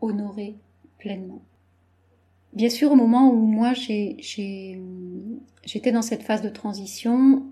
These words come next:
je me suis posé la question du garde-meuble. Euh, c'était aussi la solution où, où, qui m'était soufflée par tous les gens de mon entourage, tous mes proches, qui me trouvaient déjà un peu dingue, mais me délester de mes affaires, c'était encore plus dingue. Donc,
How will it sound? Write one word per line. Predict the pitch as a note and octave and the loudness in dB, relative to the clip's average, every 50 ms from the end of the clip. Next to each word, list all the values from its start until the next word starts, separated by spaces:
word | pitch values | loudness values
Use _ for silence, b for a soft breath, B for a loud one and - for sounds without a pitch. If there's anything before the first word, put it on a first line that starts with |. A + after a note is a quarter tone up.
| - _ | -18 _
je | - - - G#3 | -10 -4 -4 -4
me | |
suis | - - - | -4 -6 -12
posé | - - G#3 G3+ A3 C4 B3+ | -12 -8 -8 -4 0 0 0
la | A#3+ A3+ | 0 -2
question | A3+ A3 - - - A3+ G#3+ | -4 -8 -10 -8 -6 -6 -6
du | G3+ G#3 F3 | -6 -6 -8
garde-meuble. | G3+ F#3 F#3+ F#3 F#3 F#3 F#3+ F#3 E3+ - - _ _ _ _ _ _ _ _ _ _ - G#3 | -8 -8 -8 -10 -12 -14 -14 -16 -18 -20 -20 _ _ _ _ _ _ _ _ _ _ -18 -16
Euh, | G3 F#3+ F#3+ F#3 F3+ F3+ F#3 F#3 F#3 F#3 G3 G3+ _ - - | -16 -16 -16 -18 -16 -16 -16 -18 -18 -20 -20 -20 _ -20 -20
c'était | - - - - G#3+ | -14 -12 -8 -6 -6
aussi | G3 G3+ - - - B3+ A#3+ B3 A#3+ - - _ - _ _ _ _ _ - - - | -6 -4 -4 -4 -2 0 0 0 0 -4 -8 _ -20 _ _ _ _ _ -20 -14 -10
la | G3 G3 | -10 -10
solution | F#3+ - - A3 G3 G3+ F3+ - - A#3+ B3 A#3 | -8 -6 -6 -6 -6 -6 -10 -8 -4 -2 -2 -2
où, | G#3+ G#3+ G#3 G3+ B3+ C#4+ G#3+ | -2 -2 -4 -4 -4 -2 -4
où, | G3+ F#3+ F#3+ - - | -4 -4 -10 -14 -12
qui | - G#3+ | -8 -8
m'était | G#3 G3+ - F3+ | -6 -6 -6 -8
soufflée | - - - A3+ A3+ - - C4 C4 B3+ | -8 -4 -4 -4 -4 -4 -4 -2 -2 -2
par | B3+ A#3+ G3+ - | -2 -4 -8 -8
tous | - - G3 | -8 -8 -6
les | G#3 G#3 | -6 -6
gens | G#3 G#3 G#3 | -6 -6 -8
de | G3+ | -8
mon | G3 F#3+ | -8 -10
entourage, | F#3+ F3+ - G3+ F#3+ A3+ A#3 B3 A#3+ A#3+ - b b b b b b b b b _ | -12 -12 -12 -10 -6 -4 -4 -4 -6 -8 -14 b b b b b b b b b _
tous | - G3+ | -10 -8
mes | G3+ G3 | -8 -8
proches, | G3+ - - A3+ A#3 A#3+ A#3 - - - | -8 -6 -2 -2 -2 -2 -2 -8 -12 -10
qui | - G3+ | -10 -10
me | G3 | -10
trouvaient | - - - F#3 G3+ | -10 -10 -10 -8 -6
déjà | F#3+ A3 G#3+ G#3+ G#3 | -4 -4 -4 -4 -4
un | G3+ G3 | -6 -6
peu | G3 - G#3+ | -6 -6 -6
dingue, | G3+ F3+ G#3+ A3+ B3 C4 A#3+ - G3+ - - - - | -6 -4 -2 -2 0 0 -2 -2 -4 -8 -12 -16 -16
mais | G3 G3 G3 G3 G3 F#3 G#3 | -14 -12 -12 -12 -12 -10 -8
me | A3+ G3+ G3 F#3+ | -8 -6 -8 -8
délester | F3+ G3 G3 F#3+ G3 - - - G#3 | -8 -10 -8 -10 -10 -12 -10 -10 -8
de | G3 | -8
mes | F#3+ F#3 F#3 | -8 -12 -12
affaires, | F#3 F3+ - - A3+ A3+ A3+ | -14 -14 -8 -6 -6 -6 -6
c'était | - - - - | -8 -12 -10 -10
encore | F#3 F3 - G#3 G#3 - | -12 -8 -6 -8 -8 -8
plus | - - G3+ | -10 -12 -8
dingue. | F3 A3+ A#3+ A#3+ A#3 G#3+ | -4 -2 -2 -2 -2 -2
Donc, | G3+ F#3+ F#3 - | -4 -6 -12 -14